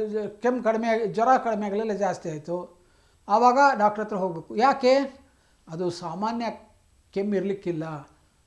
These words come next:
ವೈರಸ್ನಿಂದ ಉಂಟಾದ ಕೆಮ್ಮು ಇರಲಿಕ್ಕಿಲ್ಲ,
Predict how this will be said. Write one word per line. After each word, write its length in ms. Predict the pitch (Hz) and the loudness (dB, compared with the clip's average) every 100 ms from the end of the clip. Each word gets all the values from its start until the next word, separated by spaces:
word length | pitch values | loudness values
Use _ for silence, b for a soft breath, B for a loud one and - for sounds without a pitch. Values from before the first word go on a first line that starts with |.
| _ _ _ - | _ _ _ -8
ವೈರಸ್ನಿಂದ 560 | 170 208 240 240 214 214 | 0 0 0 -4 -6 -4
ಉಂಟಾದ 300 | 196 208 202 | 0 0 0
ಕೆಮ್ಮು 320 | - 208 208 | -2 -2 -2
ಇರಲಿಕ್ಕಿಲ್ಲ, 720 | 175 165 - 170 165 151 | -2 -6 -8 -10 -10 -14